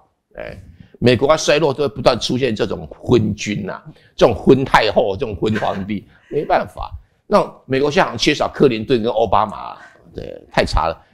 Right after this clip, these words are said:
连希拉里都比不上。哎，不，我拿他比希拉里，希拉里骂我，你侮辱啊！嗯，对啊，他根本就是个大白目啊！啊，这，这个是个脑筋有问题的，然后还有一个，一个失智的，对。哎。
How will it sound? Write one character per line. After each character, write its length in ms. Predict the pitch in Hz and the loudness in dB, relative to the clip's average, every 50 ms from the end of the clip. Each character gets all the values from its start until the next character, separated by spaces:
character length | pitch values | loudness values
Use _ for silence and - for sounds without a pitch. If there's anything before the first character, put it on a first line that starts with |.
| _ - | _ -2
连 180 | - 127 147 | 2 2 2
希 200 | 147 - - 180 | 4 2 4 6
拉 120 | 185 185 185 | 8 6 6
里 100 | 147 117 | 6 2
都 80 | 123 | -2
比 160 | 139 - - 92 | -2 -2 -4 -8
不 120 | 85 101 | -8 -8
上。 200 | - - - - - _ - | -6 -6 -6 -6 -8 _ -18
哎， 320 | 82 85 85 85 80 - - | -14 -10 -10 -10 -10 -8 -2
不， 160 | 107 131 123 - - - _ _ | 0 0 0 0 -6 -20 _ _
我 140 | - 110 113 | 2 2 4
拿 160 | 92 131 143 | 6 6 4
他 120 | 143 139 | 4 2
比 120 | - 175 101 | 0 0 -6
希 180 | 95 - 123 | -4 -2 2
拉 100 | 127 127 | 2 2
里， 120 | 127 107 98 | 2 0 -4
希 140 | - 110 120 | -4 -2 -2
拉 80 | 120 | -2
里 80 | 92 92 | 0 0
骂 180 | 110 135 107 | 0 0 0
我， 140 | 82 85 - | 0 -2 -2
你 80 | 151 185 | -4 0
侮 180 | 175 175 202 | 2 4 4
辱 240 | 214 240 208 165 139 | 4 4 4 2 2
啊！ 380 | 127 120 107 101 87 73 - _ _ 71 78 | 0 0 -2 -2 -4 -6 -14 _ _ _ -20
嗯， 100 | 76 76 | -18 -12
对 180 | 80 - - 57 | -8 -6 -6 -6
啊， 100 | 57 - - - | -6 -8 -14 -14
他 60 | - | -8
根 140 | 165 - - | 0 2 2
本 20 | |
就 80 | - 156 | 2 2
是 60 | 147 | 0
个 60 | 156 - | 4 4
大 120 | - 131 | 4 4
白 200 | - - 98 107 | 4 2 0 0
目 280 | 123 139 113 101 - - 87 | 0 -2 -4 -6 -8 -10 -12
啊！ 160 | 82 78 69 - - _ _ _ _ _ _ _ _ - | -12 -12 -12 -14 -18 _ _ _ _ _ _ _ _ -6
啊， 80 | - 110 | -6 -4
这， 200 | - - 151 127 | 0 0 0 0
这 160 | - - 160 | 2 0 2
个 120 | 139 127 | 2 2
是 140 | - - 151 | 0 0 2
个 100 | 131 131 | 2 2
脑 200 | 113 110 95 95 | 4 4 0 0
筋 160 | - 117 131 | -2 -2 -2
有 100 | 123 104 | 0 2
问 160 | 113 135 117 | 2 2 0
题 160 | 95 - - 78 | 0 -2 -4 -6
的， 280 | 76 - - - - 92 | -6 -10 -12 -10 -8 -4
然 120 | 107 117 | 0 0
后 240 | 113 113 110 110 - _ _ _ _ | 2 2 0 -2 -8 _ _ _ _
还 140 | - 117 120 | 2 4 4
有 80 | 117 117 | 4 4
一 40 | |
个， 320 | 113 107 107 101 95 98 - - | 2 2 0 0 0 -4 -8 -4
一 120 | - 135 | -2 0
个 120 | 113 123 | 0 2
失 200 | 117 - - 135 | 0 0 0 0
智 240 | 131 - - 139 120 | 0 0 0 0 0
的， 340 | 85 73 57 - - - - 69 | 0 -2 -4 -8 -12 -18 -18 -14
对。 220 | 73 64 - - - - - - - - - - - - - _ _ _ - - - - - _ _ _ - | -14 -14 -14 -12 -8 -8 -8 -8 -10 -16 -20 -18 -20 -20 -20 _ _ _ -10 -10 -10 -10 -16 _ _ _ -12
哎。 200 | 57 55 53 | -10 -10 -10